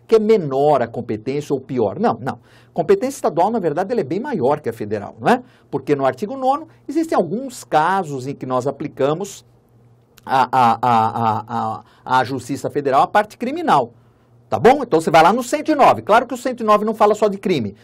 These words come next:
mas como nós estamos dando processo penal, é o que nos interessa aqui. Então saiba dos crimes de competência da Justiça Federal. Você precisa saber pra sua prova, tá bom? E aí você vê, o que não tiver na competência da Justiça Federal é competência da Justiça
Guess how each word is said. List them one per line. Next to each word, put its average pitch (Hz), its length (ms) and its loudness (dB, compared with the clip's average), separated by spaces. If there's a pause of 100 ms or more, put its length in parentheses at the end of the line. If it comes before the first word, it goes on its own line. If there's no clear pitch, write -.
(160)
mas 139 140 -2
como 165 160 -8
nós 151 120 2
estamos 143 200 0
dando 135 160 0
processo 147 400 -2
penal, 202 300 2 (240)
é 214 100 4
o 202 40 4
que 202 120 -6
nos 160 160 -6
interessa 135 420 0
aqui. 139 240 -8 (300)
Então 180 160 -2
saiba 175 640 2 (240)
dos 240 220 -4
crimes 156 380 -6
de 190 100 -6
competência 147 720 -6
da 175 140 -4
Justiça 127 480 -8
Federal. 185 420 -2 (160)
Você - 140 -8
precisa - 220 -8
saber 139 240 0
pra 143 120 -8
sua 156 200 -4
prova, 104 400 -10 (320)
tá 135 80 4
bom? 269 240 4 (160)
E 254 100 2
aí 185 160 6
você 196 300 2
vê, 147 160 2
o 120 80 -2
que 254 160 -8
não 247 160 -2
tiver 139 400 -2 (200)
na 131 120 -6
competência 123 640 -4
da 120 100 -2
Justiça 117 480 -8
Federal 226 460 -2 (180)
é 208 80 -8
competência 156 640 -10
da 131 140 -6
Justiça 127 720 -12